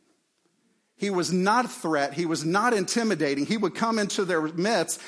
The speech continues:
and they would be laughing at him. "What are you gonna do, scrawny?" Kinda like Captain America before his transformation, right? Little, little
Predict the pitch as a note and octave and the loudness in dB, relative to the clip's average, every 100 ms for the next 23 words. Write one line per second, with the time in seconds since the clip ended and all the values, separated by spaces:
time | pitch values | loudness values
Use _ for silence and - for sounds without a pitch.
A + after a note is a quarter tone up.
0 | - F#3+ G3 B3+ G#3 A#3+ A#3+ B3+ C#4+ C#4+ | -6 -2 0 0 0 2 2 4 2 0
1 | C4 G3 E3 E3+ E3 D#3 B3 B3 G#3+ B3 | -2 2 2 2 0 2 0 2 2 0
2 | B3 G3 D#3 C#3+ C#3 - E3 D3 C#3+ F#3 | 0 0 0 0 -2 -2 -2 0 2 0
3 | G#3 - _ _ _ _ _ - _ - | -4 -18 _ _ _ _ _ -20 _ -4
4 | G#3 A#3 A#3 - C#4+ G#3 - F#3 F3 F3+ | 0 2 2 2 2 2 2 2 4 4
5 | E3+ E3 C3 D#3 - F3 D#3+ E3+ D3+ E3+ | 2 2 0 -2 0 2 2 2 0 -2
6 | C#3+ - C3+ C3 A#2+ A2 A2+ B2+ C#3+ - | -2 -2 -2 -2 -2 -6 -6 -6 -6 -10
7 | _ - _ _ D#3 F3+ F3 E3+ E3+ | _ -20 _ _ -4 0 0 0 -2